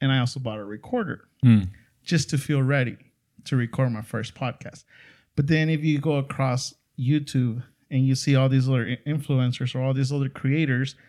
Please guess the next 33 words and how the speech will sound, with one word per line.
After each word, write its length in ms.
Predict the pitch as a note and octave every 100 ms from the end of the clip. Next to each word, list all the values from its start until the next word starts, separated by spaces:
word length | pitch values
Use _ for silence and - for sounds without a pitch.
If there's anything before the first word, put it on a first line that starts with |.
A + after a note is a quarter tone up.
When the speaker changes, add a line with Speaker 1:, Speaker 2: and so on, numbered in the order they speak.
| _ _
Speaker 1:
who 120 | - C#3
talk 280 | - F#3+
about 300 | D#3+ A#2+ G#2
it, 120 | - -
and 120 | C3+ C#3+
then 240 | C#3 B2
the 60 | B2
first 320 | - D#3+ C#3
thing 160 | D3+
they 120 | D3 B2+
say 320 | - F3 C#3
is, 240 | C#3+ C3+ - _ _ _ _ _ _ _
"You 200 | - D3
don't 200 | D#3 C#3+ C#3
need 400 | C#3+ C#3 C3+ - _ _ - -
a 60 |
lot 260 | C3 C3+ C3
of 80 | B2+
gear 220 | B2 B2
to 160 | A#2 A#2+
get 160 | A2+
started, 300 | A2 G#2 G#2 G2+
or 80 |
you 140 | C3+ D#3
don't 140 | E3
need 160 | D#3+ D#3
anything. 240 | G3 D#3
You 80 | C3
need 140 | D3 C#3
the 60 |
bare 200 | C3 C#3+
minimum," 340 | D#3+ D#3+ A#2
right? 140 | A#2+